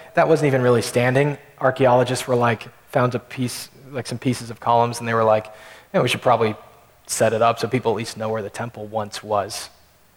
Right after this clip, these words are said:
That's what that is. Because there are no real competitors to the throne of Christ. That's what that means.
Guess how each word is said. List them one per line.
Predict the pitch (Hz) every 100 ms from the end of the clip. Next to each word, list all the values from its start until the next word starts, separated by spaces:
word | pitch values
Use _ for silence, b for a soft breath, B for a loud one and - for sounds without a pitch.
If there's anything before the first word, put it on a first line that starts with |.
| _ _ _ _ _
That's | 117 120
what | 123
that | 120 127
is. | 143 - - - _ _ _ _ _ _ _ _ B B B B B B _ _ -
Because | 160 180 160
there | 175 160
are | 151
no | 151 160 180 180 156 -
real | 131 123 151 160 131 117
competitors | - 135 - 151 131 107 98 - -
to | 120
the | 107
throne | - 113
of | 101
Christ. | - 92 - - - - _ _ _ _ _ _ _ _ _ _ _ -
That's | 117 -
what |
that | 110 104
means. | 104 101